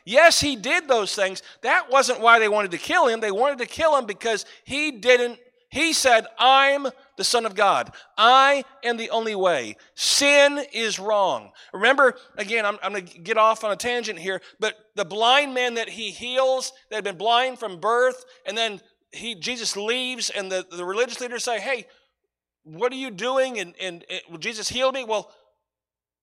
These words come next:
are you sure that he healed you?" And they call in his parents, and his parents say, "He's of age, ask him." And at the very end,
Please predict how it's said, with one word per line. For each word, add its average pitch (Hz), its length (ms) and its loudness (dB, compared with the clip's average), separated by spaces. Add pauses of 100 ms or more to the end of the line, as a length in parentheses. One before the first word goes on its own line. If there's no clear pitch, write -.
(200)
are 175 100 -2
you 226 140 -6
sure 254 300 2
that 240 140 -4
he 214 200 -10
healed 240 400 -6
you?" 277 80 -8
And 240 60 -8
they 196 60 -8
call 240 280 -4
in 214 60 -8
his 180 160 -10
parents, 277 580 -2 (240)
and 214 80 -6
his 202 80 -4
parents 254 320 -6
say, 214 140 -8
"He's 233 320 -10
of 190 160 -4
age, 214 340 -6 (180)
ask 240 380 -4
him." 254 300 -4 (240)
And 220 80 -10
at 214 80 -12
the 208 100 -8
very 240 400 0
end, 240 400 -4